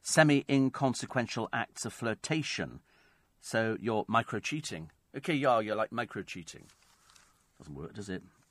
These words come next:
L is for lols. Originally stood for laughing out loud, but it's still, since become a word in its own right. When somebody says something funny, lean back on your chair and exclaim, "Oh, the lols." Who in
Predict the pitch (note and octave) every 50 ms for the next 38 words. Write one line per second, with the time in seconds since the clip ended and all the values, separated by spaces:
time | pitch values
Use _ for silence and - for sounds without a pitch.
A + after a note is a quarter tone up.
0 | - C#3 D#3+ F3 D#3+ C#3 - - - C#3 C3 C3 A#2+ A2 _ _ _ _ _ _
1 | _ _ _ _ _ _ _ - - - - A#2 C3 C3 A#2+ G2+ G#2+ B2+ E3 D3+
2 | - - - - - _ _ _ _ _ _ _ _ - - C#3 D3+ B2 C#3+ C3
3 | - - C#3+ B2+ - B2+ B2 A#2+ A#2+ A#2+ - C#3 A#2+ A2+ A2+ A#2 F#2+ G#2+ A#2+ A#2+
4 | B2 A2+ F#2 F#2 G#2+ A#2 A#2+ - A2 G2+ - - - C#3+ C#3 C3+ C3 - - D3+
5 | C#3+ - - G2+ A#2 A#2 A2 A#2+ C3 B2+ A#2+ A#2+ B2+ B2 - - - C3 C#3 C#3
6 | C3+ B2 A#2+ C#3+ D3+ C3 F#2+ - - - - - _ _ _ _ _ _ _ _
7 | _ _ _ _ _ - - A2+ B2 - - F3+ F3+ E3+ D3+ C#3+ B2+ - - D3
8 | C3+ B2 - - - C#3+ C#3 - - B2+ A#2+ G#2 - - D3 C3+ A2+ F#2+ G#2 -
9 | - - - - - A#2 D#3 E3+ D#3 C#3+ C3+ C#3 - C3 B2 A#2+ - - - B2+
10 | A#2+ A2+ - - - B2 A#2 A#2 A#2 _ _ _ _ _ - E3 F3 E3 D3 D3+
11 | C#3 C#3+ D3+ D3 C3+ G#2+ G2 F#2+ G2+ G#2+ - - - - - _ _ _ _ _
12 | _ _ _ _ _ _ _ _ _ _ _ _ - C4+ E4+ F4+ F4+ F4+ F4+ E4+
13 | D#4 A#3 B3 F3+